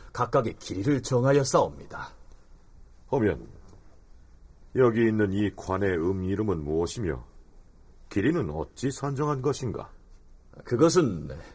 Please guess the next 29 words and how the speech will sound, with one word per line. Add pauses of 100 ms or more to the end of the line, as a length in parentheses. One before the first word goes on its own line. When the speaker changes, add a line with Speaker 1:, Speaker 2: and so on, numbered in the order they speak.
(120)
Speaker 1:
열두
개의
율관에서
여덟
번째로
높은
음을
내는 (320)
임종이옵니다. (480)
Speaker 2:
음. (520)
Speaker 1:
구촌을
삼
등분하면
삼
촌이
되기
때문에 (540)
본래의
길이
구
촌에
삼
촌을
가함한
육
촌이
되는데, (600)
그것이
바로